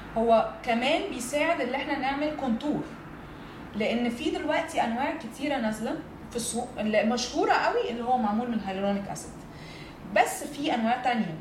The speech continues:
الفيلر بيبقى معمول من أكتر من حاجة. حاجة منهم كالسيوم هيدروكسي أباتايت. كالسيوم هيدروكسي دي مادة بيضة، آه، مختلفة تمامًا عن هيالورونيك أسيد. لما بتدخل جوه الجلد بتعمل تحفيز،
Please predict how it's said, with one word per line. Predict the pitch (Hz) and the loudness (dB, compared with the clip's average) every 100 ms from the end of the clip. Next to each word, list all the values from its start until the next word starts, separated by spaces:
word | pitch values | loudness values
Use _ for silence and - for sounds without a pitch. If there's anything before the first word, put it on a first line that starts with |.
| - | -10
الفيلر | 214 - 285 302 | -10 -2 0 2
بيبقى | 220 208 208 | 0 2 2
معمول | 208 202 277 302 | 2 0 0 0
من | 220 262 | 0 0
أكتر | 277 285 | -2 -2
من | 240 214 | 0 -2
حاجة. | - - - - - | -4 -10 -12 -14 -12
حاجة | - - - 294 | -4 -2 2 2
منهم | 294 311 214 247 392 - - - - - | 2 0 0 0 -2 -10 -16 -16 -10 2
كالسيوم | 262 269 320 202 | 2 2 -4 -4
هيدروكسي | 202 220 - 175 | -2 -2 -4 -8
أباتايت. | 175 160 - - - - - - - | -6 -6 -8 -10 -14 -16 -16 -6 0
كالسيوم | 320 339 269 | 2 0 -2
هيدروكسي | 233 269 - | -2 -2 -2
دي | 226 | -4
مادة | 233 226 208 - | -2 0 -2 -2
بيضة، | 220 202 285 - - - - - - - - | -2 0 -2 -4 -12 -16 -16 -16 -14 -14 -4
آه، | 196 202 | 0 2
مختلفة | 202 - 247 269 240 | 2 2 0 0 -2
تمامًا | 226 233 | -2 0
عن | 202 185 190 | -2 -6 -2
هيالورونيك | 202 196 196 202 | -2 0 -2 -4
أسيد. | - - 330 320 - - - - - - - | -6 -4 -4 -4 -10 -16 -16 -14 -14 -14 0
لما | 294 381 - | 4 4 4
بتدخل | 392 415 - 240 | 2 0 0 0
جوه | 202 262 254 190 | 2 2 4 2
الجلد | 175 190 220 330 320 - - - - - | 0 -2 0 0 -2 -8 -14 -16 -14 0
بتعمل | 214 247 349 359 339 359 349 - - | 0 6 6 6 0 -6 -6 -6 -4
تحفيز، | - - 247 269 - - | -4 -6 -8 -8 -6 -8